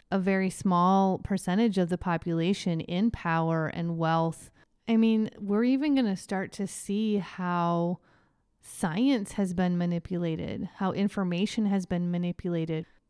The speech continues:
I mean, isn't it amazing that by keeping us traumatized, surviving, and disconnected from our soul, our truth, our power, and by creating unwellness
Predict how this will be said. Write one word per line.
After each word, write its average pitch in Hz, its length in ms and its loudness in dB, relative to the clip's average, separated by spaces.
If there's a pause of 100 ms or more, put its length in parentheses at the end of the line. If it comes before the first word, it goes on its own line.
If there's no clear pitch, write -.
(320)
I 208 40 0
mean, 208 220 4
isn't 214 360 6
it 233 160 4
amazing 202 840 2
that 175 460 -4
by 180 540 -2
keeping 226 580 0
us 175 440 -4
traumatized, 202 1200 -2 (580)
surviving, 196 1200 0 (320)
and 196 240 0
disconnected 214 1160 0 (180)
from 185 480 0
our 180 260 0
soul, 185 800 0
our 180 140 0
truth, 202 500 -2
our 185 120 0
power, 190 580 -2 (840)
and 185 300 0
by 180 180 0
creating 165 540 -2
unwellness 170 800 0